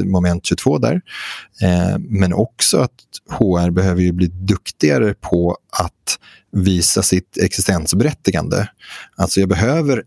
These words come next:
en rekryterare till, eller jag behöver en administratör till, eller, eller en, eh,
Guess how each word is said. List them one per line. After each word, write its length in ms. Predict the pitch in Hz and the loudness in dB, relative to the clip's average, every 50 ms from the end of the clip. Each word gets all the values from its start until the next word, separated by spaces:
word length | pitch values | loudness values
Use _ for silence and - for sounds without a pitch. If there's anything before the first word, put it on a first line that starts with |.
| _ - | _ -4
en 260 | 101 92 85 85 87 | -2 0 2 2 0
rekryterare 640 | 92 85 - 92 85 - 95 87 82 82 85 82 80 | 0 0 0 0 0 2 0 0 0 0 0 -2 -2
till, 320 | - - 80 - 82 87 | 0 -2 -2 0 0 -2
eller 200 | 92 92 92 92 | 0 0 0 2
jag 100 | 92 90 | 2 0
behöver 440 | 90 92 87 110 123 143 151 135 131 | 0 0 0 2 2 2 2 0 0
en 260 | 123 120 117 113 107 | 0 0 0 0 0
administratör 720 | 110 104 98 92 95 95 92 - - 92 - - 87 85 85 | 0 0 0 0 0 0 0 0 0 0 0 2 2 2 2
till, 380 | 85 - 95 85 82 80 85 | 0 0 0 0 0 0 0
eller, 500 | 90 87 87 90 87 87 90 - - 107 | 0 2 2 2 2 0 -2 -2 -2 0
eller 220 | 98 90 87 87 87 | 0 2 2 2 2
en, 200 | 87 87 90 98 | 2 0 0 -2
eh, 60 | 98 | -2